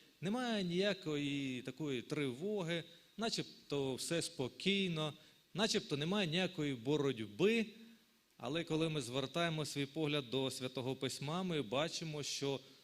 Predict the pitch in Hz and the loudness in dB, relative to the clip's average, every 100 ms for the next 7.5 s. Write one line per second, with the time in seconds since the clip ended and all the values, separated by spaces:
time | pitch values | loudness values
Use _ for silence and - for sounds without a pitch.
0 | _ - 123 139 - 147 151 160 160 135 | _ -16 -6 -6 0 0 0 -2 -4 -2
1 | 135 110 104 127 135 139 147 127 - 127 | -2 -4 -2 0 0 -2 -4 -4 -4 -4
2 | 127 127 127 131 123 110 117 120 110 110 | -2 -2 -2 -4 -4 -6 -6 -6 -6 -4
3 | 117 - 113 113 113 107 104 - 113 92 | -4 -2 -4 -2 0 0 -2 -4 -4 -4
4 | - - - - _ _ _ _ _ _ | -8 -20 -20 -20 _ _ _ _ _ _
5 | 113 123 151 131 139 170 180 156 170 160 | -6 0 2 2 0 0 -2 0 -2 0
6 | 143 151 180 175 170 127 135 135 131 131 | -2 0 0 0 -2 0 0 0 -2 -4
7 | - - 156 170 175 | -4 -2 -2 0 -2